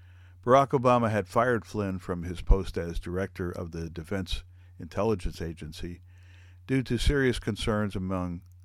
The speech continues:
other things, about, among other things, Flynn's disturbingly close relations with top-tier Russian leaders, including Vladimir Putin.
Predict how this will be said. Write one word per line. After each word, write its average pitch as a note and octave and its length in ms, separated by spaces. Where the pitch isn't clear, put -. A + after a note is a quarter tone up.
other F#2+ 240
things, F2 580
about, F2+ 380
among F2 340
other F2 220
things, F#2 600
Flynn's A2 380
disturbingly G2 680
close - 480
relations F2+ 480
with E2 180
top-tier F#2 480
Russian E2+ 380
leaders, E2 440
including F2+ 480
Vladimir E2+ 480
Putin. E2+ 460